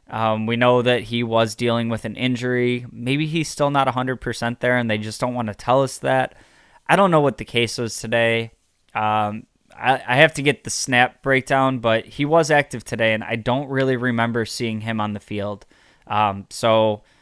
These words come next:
hopefully we can start figuring that out over the last few weeks here and see, see if that's, you know, a viable number two across from Trey going into the playoffs. Um, z-,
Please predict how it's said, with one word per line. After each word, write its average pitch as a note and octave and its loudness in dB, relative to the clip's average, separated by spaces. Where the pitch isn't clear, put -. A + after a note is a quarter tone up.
hopefully F#3 0
we E3+ 0
can D3+ -4
start D3 -2
figuring C#3+ -4
that C#3 4
out C3 4
over C#3 0
the C3 2
last B2+ 0
few C#3 -2
weeks B2+ -4
here C#3+ -2
and C3 -2
see, B2+ -4
see C3 -2
if C3+ -6
that's, - -2
you A#2 -6
know, B2 -2
a A#2+ -4
viable B2 2
number B2 -2
two C#3 -4
across B2+ -2
from B2+ -6
Trey A#2 -4
going A#2 -2
into A2+ -8
the A#2 -8
playoffs. B2 -2
Um, G#2+ -2
z-, G#2+ -16